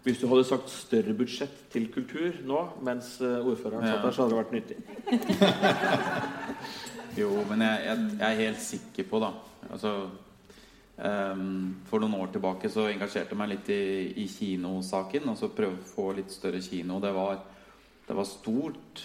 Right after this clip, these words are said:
Speaker 2: gehør for det, altså. Så jeg tror ikke den, og vi har, vi har, eh,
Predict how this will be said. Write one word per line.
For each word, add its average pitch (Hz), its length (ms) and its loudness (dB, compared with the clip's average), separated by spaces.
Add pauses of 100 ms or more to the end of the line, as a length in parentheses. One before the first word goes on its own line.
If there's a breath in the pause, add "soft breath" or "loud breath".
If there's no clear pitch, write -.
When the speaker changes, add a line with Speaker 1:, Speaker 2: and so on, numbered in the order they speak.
Speaker 2:
gehør 101 480 2
for 110 80 0
det, 101 160 2
altså. 90 240 -4 (960 soft breath)
Så - 160 0
jeg - 80 -4
tror 107 100 2
ikke 113 160 4
den, 113 160 4 (800)
og 110 100 0
vi 113 80 6
har, 107 320 2 (220)
vi 107 100 2
har, 104 320 2 (160)
eh, 98 460 0